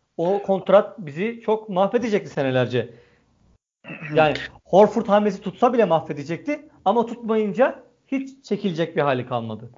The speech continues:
Speaker 2: E, aynen öyle ve hani, e, sen hep geçmiş programdan çok sık bahsedersin.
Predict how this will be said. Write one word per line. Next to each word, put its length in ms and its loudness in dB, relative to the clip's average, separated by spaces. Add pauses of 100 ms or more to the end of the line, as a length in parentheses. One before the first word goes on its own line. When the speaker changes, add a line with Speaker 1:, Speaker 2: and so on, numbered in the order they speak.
(1400)
Speaker 2:
E, 160 6
aynen 380 6
öyle 280 2
ve 120 2
hani, 220 -2
e, 580 -4
sen 280 -6
hep 160 -6 (360)
geçmiş 380 -6
programdan 500 -6
çok 220 -10
sık 260 -12
bahsedersin. 680 -2